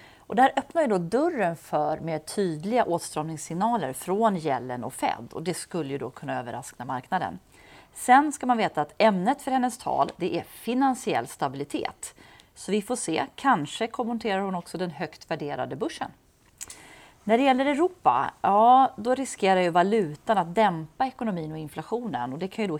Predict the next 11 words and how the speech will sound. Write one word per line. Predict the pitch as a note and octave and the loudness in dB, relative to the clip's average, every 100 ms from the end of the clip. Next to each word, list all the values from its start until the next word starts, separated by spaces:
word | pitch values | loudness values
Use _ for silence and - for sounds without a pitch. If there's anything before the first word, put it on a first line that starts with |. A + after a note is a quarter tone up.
| - | -4
hindra | A3+ A3 D#3+ D#3 C4 | -2 -2 -2 0 0
Draghi | A3 D#3 C3+ C3+ | 2 0 0 -4
från | C#3 - C#3 | -12 -10 -4
att | B2+ - - | -6 -4 -4
ändra | D#3 D3 F3 | -4 -2 -4
sin | - D3 C3+ C3 | -4 -6 -6 -8
väldigt | D3+ C#3+ D3 | -8 -8 -6
mjuka | D#3+ E3+ C#3+ - G3 | -6 -6 -8 -8 -8
ton | - C3 C#3 | -6 -8 -10
för | - B2+ C3 | -6 -2 -2
mycket. | E3 C4 _ - | -2 -6 _ -4